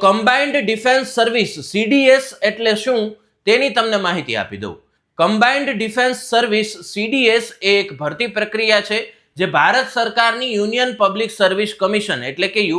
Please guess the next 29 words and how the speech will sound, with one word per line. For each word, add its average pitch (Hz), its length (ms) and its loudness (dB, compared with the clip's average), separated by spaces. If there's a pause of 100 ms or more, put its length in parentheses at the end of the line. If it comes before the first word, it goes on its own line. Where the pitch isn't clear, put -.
પી 240 200 -2
એસ 226 140 -6
સી 214 160 -6
દ્વારા 185 380 4 (400)
દર 240 360 4
વર્ષે 202 360 0 (180)
બે 233 120 4 (160)
વખત 165 420 -6
લેવામાં 127 380 -2
આવે 98 200 -10
છે. 135 120 -2 (500)
આ 196 160 6 (100)
પરીક્ષાનો 233 640 0
ઉદ્દેશ્ય 220 540 -4
પણ 190 320 2
ભારતીય 226 640 0
સેનાના 180 560 0
વિવિધ 202 340 0
વિભાગોમાં 160 720 0 (320)
અધિકારીઓની 247 760 0
ભરતી 175 340 -4
કરવાનો 135 380 0
હોય 95 200 -10
છે. 131 120 0 (500)
સી 208 240 0
ડી 277 300 4
એસ 294 180 -8
પરીક્ષા 247 480 2
પાસ 220 260 2